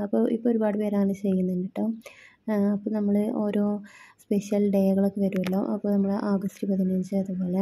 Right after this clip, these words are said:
ഉം, ക്രിസ്മസ്, ഓണം ഇങ്ങനെയൊക്കെ വരുന്ന സമയത്ത് നമുക്കതിനോട്, ആ,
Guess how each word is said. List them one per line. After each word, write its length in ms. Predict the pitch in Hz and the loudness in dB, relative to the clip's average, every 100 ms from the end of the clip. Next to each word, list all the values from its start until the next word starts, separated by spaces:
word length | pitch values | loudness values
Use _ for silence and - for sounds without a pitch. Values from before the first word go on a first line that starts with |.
| 202 | 0
ഉം, 220 | - 196 190 | 0 0 0
ക്രിസ്മസ്, 560 | 196 - 190 190 - | -4 -4 -2 -2 0
ഓണം 420 | 196 190 190 196 226 | 0 0 0 0 0
ഇങ്ങനെയൊക്കെ 380 | 220 226 220 214 | 0 0 0 0
വരുന്ന 300 | 196 190 202 | 2 0 0
സമയത്ത് 520 | 202 190 185 - 214 220 - - - - - | 0 2 0 -2 -4 -4 -12 -20 -20 -20 -10
നമുക്കതിനോട്, 760 | - 208 208 202 202 202 208 214 220 | -4 -2 -2 0 2 4 2 2 0
ആ, 80 | 220 | 0